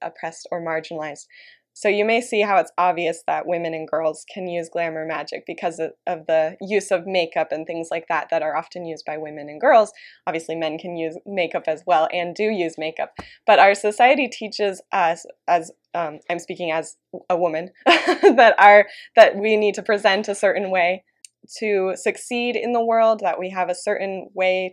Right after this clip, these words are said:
to, that is the way to fit in, and that we need to fit in that way, that there's only one way to appear in the world. And, you know, we're working towards changing that, of course, that there's more than one way to be a woman or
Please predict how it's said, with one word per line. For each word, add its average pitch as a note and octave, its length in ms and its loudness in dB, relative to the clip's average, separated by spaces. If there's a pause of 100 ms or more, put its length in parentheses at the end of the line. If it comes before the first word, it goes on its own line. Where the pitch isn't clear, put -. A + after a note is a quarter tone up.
to, F3+ 340 -4 (800)
that F#3+ 280 4
is F3+ 220 -4 (100)
the F3 240 2
way F3 300 0
to F3+ 160 -8
fit E3 320 -2
in, A3 360 -4 (280)
and F#3 180 -2
that E3+ 260 0 (920)
we G3 300 -4
need F3 180 -4
to E3+ 240 -6
fit E3+ 160 0
in B3+ 160 0
that - 160 -8
way, E3 280 -6
that E3 140 -2
there's F3 180 -2
only F#3+ 260 -2
one F#3 240 0
way F3+ 160 0
to E3+ 100 0
appear F#3 300 -2
in F3 100 -2
the E3 60 -4
world. - 280 -12 (400)
And, E3+ 400 0 (600)
you G3+ 120 -4
know, D#3 120 -4
we're F3+ 200 2
working G3+ 340 -2
towards D#3+ 300 -10
changing A#3+ 400 -2
that, F3 180 0
of E3 100 -8
course, F3+ 420 0
that E3 240 0
there's E3 380 -6
more F#3+ 240 -2
than E3 280 -6
one D#3+ 220 -6
way D#3 200 -8
to F#3+ 100 -16
be F3+ 120 -4
a E3 60 -2
woman D#3+ 380 -8
or D#3+ 80 -6